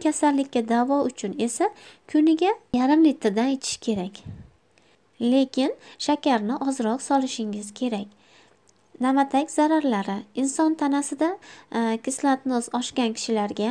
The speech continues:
namatak ichish zararlidir. Yana oshqozon, ichak, yazva, gastrit bilan og'rigan bemorlarga namatak mumkin emas. Namatak ichgach, har gal og'izni suv bilan chayib tashlash kerak, chunki tishlarga namatak damlamasi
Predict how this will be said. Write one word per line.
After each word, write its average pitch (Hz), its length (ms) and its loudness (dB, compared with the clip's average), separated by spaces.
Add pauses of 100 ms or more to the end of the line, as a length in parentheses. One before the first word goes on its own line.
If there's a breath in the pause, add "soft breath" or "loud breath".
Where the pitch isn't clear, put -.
(120)
namatak 240 440 -2
ichish - 280 -6 (100)
zararlidir. 233 680 -2 (400 loud breath)
Yana 311 200 4 (100)
oshqozon, 285 440 0 (100)
ichak, 226 400 -4
yazva, 262 480 0 (100)
gastrit 254 540 0
bilan 214 200 0 (120)
og'rigan 240 460 -2
bemorlarga 233 840 -4 (280)
namatak 269 460 -2
mumkin 277 400 -4
emas. 262 420 -4 (520 loud breath)
Namatak 285 440 2 (120)
ichgach, 254 460 -2 (100)
har 262 160 0
gal 320 340 0
og'izni 233 520 -2 (100)
suv 240 220 -2
bilan 233 240 -2 (100)
chayib 220 300 -6
tashlash 247 460 -6
kerak, - 260 -6 (440 loud breath)
chunki 311 340 0 (120)
tishlarga 233 480 -4 (100)
namatak 247 480 -4
damlamasi 262 540 -4